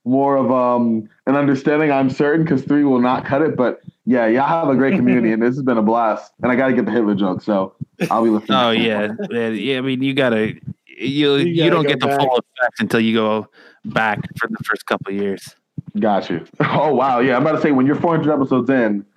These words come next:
Speaker 3: Yeah,
Speaker 1: that's,
Speaker 3: it's
Speaker 1: that's multiple seasons. <laughs>
Speaker 3: Well, we were doing it.
Speaker 2: Right.
Speaker 3: We were doing
Speaker 1: Yep.
Speaker 3: three shows a week at one point, and then we just cut back to just
Speaker 1: Whoa.
Speaker 3: one. So yeah, it's been, uh,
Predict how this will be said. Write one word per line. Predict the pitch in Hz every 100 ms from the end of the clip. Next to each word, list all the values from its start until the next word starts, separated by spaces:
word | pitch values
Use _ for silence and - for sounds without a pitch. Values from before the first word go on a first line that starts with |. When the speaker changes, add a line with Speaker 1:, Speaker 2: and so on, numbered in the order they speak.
| - -
Speaker 3:
Yeah, | 110 110 107
Speaker 1:
that's, | 98
Speaker 3:
it's | 110
Speaker 1:
that's | 113 117
multiple | 127 139 160 147 -
seasons. | 160 143 101 82 82 - - -
<laughs> | - -
Speaker 3:
Well, | 175 147 156
we | 160
were | 196
doing | 190 175 156
it. |
Speaker 2:
Right. | 165 185 - - - _ -
Speaker 3:
We | 156
were | 196 175
doing | 139 139 127
Speaker 1:
Yep. | 95
Speaker 3:
three | - 147 156
shows | - 139 123
a | 117
week | 120 127 110
at | 104
one | 107 101
point, | 107 101 92
and | 113
then | 120
we | 117
just | 110
cut | - 113
back | 113 110
to | 101
just | 98 92
Speaker 1:
Whoa. | 90 87 82
Speaker 3:
one. | 107 107 101 -
So | 101 101
yeah, | 104 104
it's | 107 -
been, | - 123 120
uh, | 123 120 120